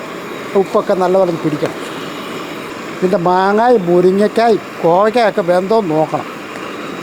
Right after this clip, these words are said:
ഓ, കോവയ്ക്ക വെന്തില്ല, ഇച്ചിരി കിടക്കണം. അപ്പം നമ്മൾ ഒന്നുകൂടെ അടച്ചു വെക്കുകയാണ്. വെന്തതിന് ശേഷം തുറക്കാം. നമ്മുടെ മനോരമ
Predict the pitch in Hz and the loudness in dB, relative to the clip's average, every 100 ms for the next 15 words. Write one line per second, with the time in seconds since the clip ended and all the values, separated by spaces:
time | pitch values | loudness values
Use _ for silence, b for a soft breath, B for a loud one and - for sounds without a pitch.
0 | - - - - - - - - - - | -12 -12 -12 -12 -12 -12 -12 -12 -12 -12
1 | - - - - - - - - - - | -12 -12 -12 -12 -12 -12 -12 -12 -12 -12
2 | - - - - - - - - - - | -12 -12 -12 -12 -12 -12 -12 -12 -12 -12
3 | - - - - - 190 - - 151 175 | -12 -12 -12 -12 -8 -4 -4 -4 -2 -2
4 | 247 226 180 208 104 - - 170 180 143 | 2 2 2 -2 -6 -12 -8 -2 -2 -2
5 | 135 135 - - - - - - - - | -4 -8 -10 -12 -12 -12 -12 -12 -12 -4
6 | 240 214 214 214 240 233 202 190 208 165 | -2 0 2 2 2 4 4 2 2 0
7 | 139 139 - - - - - - - 214 | 0 -4 -4 -10 -12 -12 -12 -10 0 2
8 | 208 247 196 190 240 139 - - - - | 2 2 2 0 0 -4 -4 -12 -14 -12
9 | - - 160 156 220 190 185 202 226 | -12 -8 -4 0 2 2 4 4 4